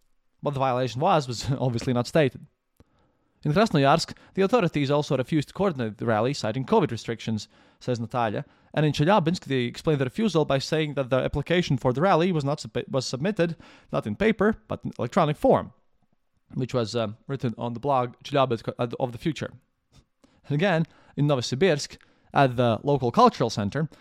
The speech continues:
instead of a rally, a meeting with the authorities was held behind closed doors. According to local publication Courier Sreda and Vestki, the police were on duty near the building, and everyone who came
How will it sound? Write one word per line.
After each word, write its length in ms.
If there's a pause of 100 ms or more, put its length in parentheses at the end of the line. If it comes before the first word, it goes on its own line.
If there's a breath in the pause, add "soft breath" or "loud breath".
(220 soft breath)
instead 220
of 40
a 60
rally, 400 (100)
a 100
meeting 300
with 120
the 80
authorities 460
was 120
held 340 (220)
behind 280
closed 220
doors. 320 (680)
According 300
to 80
local 300
publication 540
Courier 360
Sreda 480 (180 soft breath)
and 160
Vestki, 400 (280 soft breath)
the 80
police 280
were 160
on 160
duty 280
near 160
the 80
building, 380
and 100
everyone 260
who 160
came 380